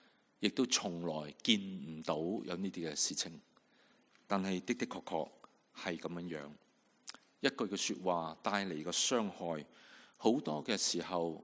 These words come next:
遠遠超過你同我所能夠想像。教會應該有好多嘅功能，應該係醫院，醫治人心靈嘅創傷，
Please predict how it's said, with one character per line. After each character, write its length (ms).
遠 180
遠 300
超 400
過 480
你 100
同 200
我 100
所 320
能 260
夠 240
想 400
像。 240
教 200
會 200
應 160
該 160
有 160
好 180
多 220
嘅 180
功 400
能， 320
應 180
該 80
係 180
醫 400
院， 420
醫 100
治 220
人 200
心 180
靈 200
嘅 80
創 320
傷， 340